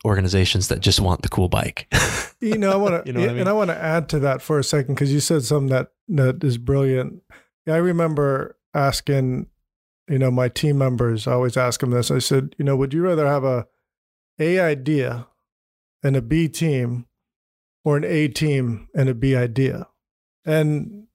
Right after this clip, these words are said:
Speaker 2: what, what would you say? What would you say? A, A idea,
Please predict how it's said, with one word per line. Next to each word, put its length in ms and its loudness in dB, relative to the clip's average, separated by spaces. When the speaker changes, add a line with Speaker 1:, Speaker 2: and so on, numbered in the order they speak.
Speaker 2:
what, 240 0
what 160 0
would 160 0
you 60 0
say? 300 -2
What 180 0
would 160 0
you 80 2
say? 240 -4
A, 220 0
A 180 0
idea, 460 0